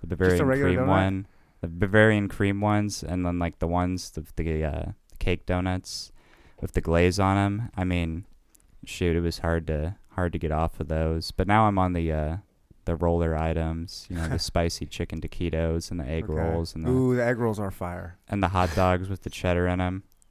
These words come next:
Speaker 2: Ooh, I haven't had that one.
Speaker 1: No, Quick, Quick Trip is my go-to place because it's, I mean, it's in the name, Quick Trip.
Speaker 2: It's
Speaker 1: That's
Speaker 2: quick.
Speaker 1: their business model, right?
Speaker 2: Sure.
Speaker 1: You know, you can, you're guaranteed to be in and out of there sixty seconds or less.
Speaker 2: If you wanna be, yeah. Duran, you Quick Trip fan?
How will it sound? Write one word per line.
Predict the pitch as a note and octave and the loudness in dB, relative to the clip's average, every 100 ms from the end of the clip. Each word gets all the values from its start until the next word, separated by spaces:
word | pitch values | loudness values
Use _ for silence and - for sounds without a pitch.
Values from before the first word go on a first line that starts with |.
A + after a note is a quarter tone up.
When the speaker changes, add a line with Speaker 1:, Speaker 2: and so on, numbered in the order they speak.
| - - | -20 -12
Speaker 2:
Ooh, | A#2+ | -8
I | A#2 | -8
haven't | G#2 | -8
had | G2+ F#2 | -10 -10
that | F2+ - | -12 -12
one. | E2 E2 - - - | -14 -14 -20 -20 -6
Speaker 1:
No, | G2+ F#2+ | 0 0
Quick, | - - - - | 0 -2 -2 0
Quick | C#3 | 0
Trip | C#3+ D3 B2+ | 2 2 2
is | A2 | 2
my | G#2 | 2
go-to | F2+ F2+ - F2+ | 2 0 0 -6
place | - D#2+ D#2+ E2+ | -4 -2 -2 -2
because | - E2+ E2+ D#2+ D#2 | -6 -6 -4 -4 -2
it's, | E2+ - - - - - | -4 -4 -10 -12 -16 -10
I | |
mean, | F2+ E2 | -6 -4
it's | E2 - | -4 -4
in | F2 | -4
the | E2+ | -4
name, | D#2+ D#2+ E2+ | -4 -4 -6
Quick | - E2+ - | -6 -8 -6
Trip. | - F2 - - | -4 -4 -6 -12
Speaker 2:
It's | - | -12
Speaker 1:
That's | - F2 G#2 | -6 -4 -4
Speaker 2:
quick. | - | -4
Speaker 1:
their | E2 | -4
business | D#2+ E2 - F2 - | -2 -4 -4 -8 -6
model, | F2 F2+ F#2 F2+ | -4 0 0 0
right? | F#2+ F#2+ F#2+ - - - | -2 -2 -4 -12 -20 -18
Speaker 2:
Sure. | - G#2 | -8 -2
Speaker 1:
You | |
know, | G2+ F#2 F#2 | 2 2 2
you | F#2+ | 0
can, | G2 G2 F2 E2 - _ _ | -2 -4 -4 -8 -14 _ _
you're | G2 | -4
guaranteed | F#2 G2 F#2 F2+ F2+ E2+ | -2 0 0 -2 -4 -4
to | E2 | -2
be | E2+ E2 F2+ - | -2 -2 -4 -6
in | F2+ | -6
and | E2 | -4
out | E2 | -4
of | E2 | -2
there | D#2+ D#2+ | -2 -4
sixty | D#2 - F2+ - | -6 -8 -8 -10
seconds | D#2+ - D2+ D2+ - | -8 -8 -8 -10 -10
or | D2 | -8
less. | C#2+ - - - | -6 -8 -8 -10
Speaker 2:
If | - | -10
you | G2+ | -6
wanna | G2+ G#2 | -6 -6
be, | F#2+ F2+ | -6 -6
yeah. | F#2+ F#2 E2+ _ - | -6 -8 -10 _ -12
Duran, | - C3 C3+ D3 D3+ | -2 2 2 0 -4
you | B2+ B2 | -6 -6
Quick | - C#3+ | -2 -2
Trip | - C3+ | -2 -4
fan? | - D#3 E3 | -2 -2 -4